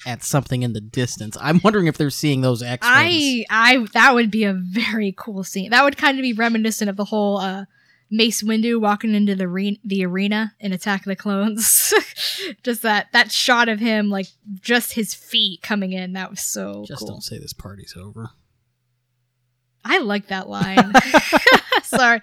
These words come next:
Speaker 2: And then one of my favorite bits of the trailer is, so Han is doing this voiceover the whole time over these little clips. And as he says, "They're real," it's that shot of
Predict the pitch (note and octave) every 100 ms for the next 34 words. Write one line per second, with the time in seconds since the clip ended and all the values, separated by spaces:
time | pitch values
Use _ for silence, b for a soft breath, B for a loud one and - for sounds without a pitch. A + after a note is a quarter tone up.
0 | B B B C4 C4 C4+ D4+ E4+ D#4 D4
1 | D4 b b b _ - A#3 C4 C#4 B3+
2 | B3 A3+ - - - - - - C4 C4
3 | A#3+ G#3+ A3+ G#3 A3 G3+ - G#3+ G3+ G3
4 | G3 G#3+ G3 - G#3+ - E4 F#4 F4+ B3
5 | C#4 C4+ A#3 G#3+ G3+ A3+ B3+ A3+ G#3 G3+
6 | G3+ A3 G#3+ - G#3 G3 F#3+ F#3 F#3 F#3+
7 | E3+ F#3+ F#3+ - G#3 F#3+ - - B B
8 | B B A3 A3+ - - A#3+ A#3+ - C#4
9 | C4+ - B3+ A3 F#3+ G#3+ A3 A3 G3+ A3
10 | F4 C4 G3+ F#3+ F#3+ b b b A#3+ A3
11 | G#3+ A3 G#3+ - _ _ _ _ _ _
12 | - - - C4 B3+ - A3 G3